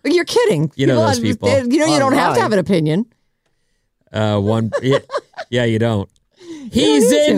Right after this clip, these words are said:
Speaker 1: to.
Speaker 2: jail," screams one person.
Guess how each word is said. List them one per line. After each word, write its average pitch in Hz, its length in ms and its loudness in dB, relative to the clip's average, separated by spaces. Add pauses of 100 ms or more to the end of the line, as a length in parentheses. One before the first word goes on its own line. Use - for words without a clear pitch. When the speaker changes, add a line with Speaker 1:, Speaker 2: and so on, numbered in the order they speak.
Speaker 1:
to. 143 60 -6
Speaker 2:
jail," 294 600 0
screams 208 520 -4
one 214 260 -2
person. 156 600 -2